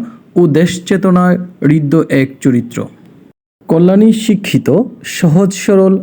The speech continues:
প্রাণচঞ্চল চিত্তের অধিকারী।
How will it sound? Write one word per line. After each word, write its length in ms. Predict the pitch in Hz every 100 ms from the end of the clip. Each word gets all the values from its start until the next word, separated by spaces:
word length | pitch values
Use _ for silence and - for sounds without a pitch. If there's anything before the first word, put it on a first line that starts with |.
| - -
প্রাণচঞ্চল 840 | - 180 196 202 196 196 190 196 190 185
চিত্তের 520 | 220 196 - 190 180 180
অধিকারী। 460 | 160 127 120 110 104